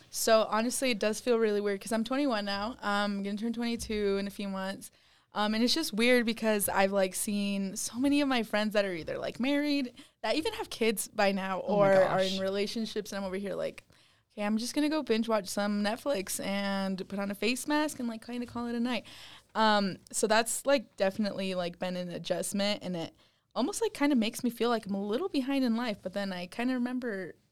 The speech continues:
Speaker 1: that I just do what I want,
Speaker 2: Right.
Speaker 1: you know?
Speaker 2: And I, and I think in, in the state of Utah, there's the trends of, like, when you get married are, like, extremely low, right?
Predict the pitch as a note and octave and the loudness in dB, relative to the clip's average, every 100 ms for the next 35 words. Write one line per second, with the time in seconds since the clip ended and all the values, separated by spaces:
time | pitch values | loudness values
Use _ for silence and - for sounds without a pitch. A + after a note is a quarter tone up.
0 | _ - - - _ _ _ _ _ _ | _ -10 -10 -10 _ _ _ _ _ _
1 | F#3+ - F#3+ G3+ G#3+ A3+ B3 G#3 F3+ _ | -16 -8 -4 -2 0 0 0 -2 -8 _
2 | C#4+ C#4+ A3 G#3 D#4 - - - G4 G4+ | 2 2 2 -2 -6 -10 -4 4 6 6
3 | G4 - C4 B3+ B3+ D4+ A3 - _ - | 4 2 2 2 2 0 -2 -6 _ -4
4 | G#3+ G#3+ G#3 - - A#3 C4+ C4+ - G3+ | -2 -2 -2 -6 0 2 2 0 0 0
5 | F#3+ E3+ G3 G#3 - D3+ D3 - F#3 G3 | 0 -2 -4 -2 0 2 2 0 -4 -2
6 | F#3+ - _ - F3 G3+ - - A3+ A#3 | -2 -6 _ -20 -6 -4 -2 2 4 4
7 | A3 G3 - F3+ E3+ E3+ E3+ F3+ F3+ E3+ | 2 0 2 2 2 -2 -4 -6 -4 -4
8 | D#3+ E3 D#3 D#3 D#3 - D#3 D3+ - - | -2 -2 0 -2 -2 0 0 -2 -6 -6
9 | E3+ E3+ - - F3+ D#3+ D#3+ - - - | -2 -2 -2 -2 -2 -4 -4 -8 -12 -14
10 | E3 - - - E3+ | -6 -4 -4 -4 0